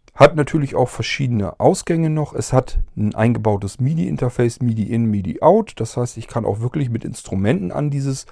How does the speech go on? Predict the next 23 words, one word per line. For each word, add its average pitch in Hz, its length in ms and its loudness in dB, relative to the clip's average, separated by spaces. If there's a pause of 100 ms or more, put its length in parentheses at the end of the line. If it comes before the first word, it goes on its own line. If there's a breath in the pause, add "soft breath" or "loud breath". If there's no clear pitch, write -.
(200 soft breath)
Mischpult 131 480 -2
direkt 110 360 -2
rangehen. 143 260 2
Es 113 120 -6
ist - 40 -12
eigentlich 131 240 4
mehr 117 200 6
als - 180 2
ein 117 80 4
Mischpult, 135 420 -2
es 113 140 -6
ist 117 140 -6
ein 107 100 4
midi-Interface 127 880 0
noch 120 80 0
mit 113 180 -2
drinne. 110 240 2 (460 loud breath)
Ich - 100 -10
kann 175 220 6
also 127 240 2
professionelle 110 840 2
Mikrofone 117 640 2
anklemmen. 143 640 4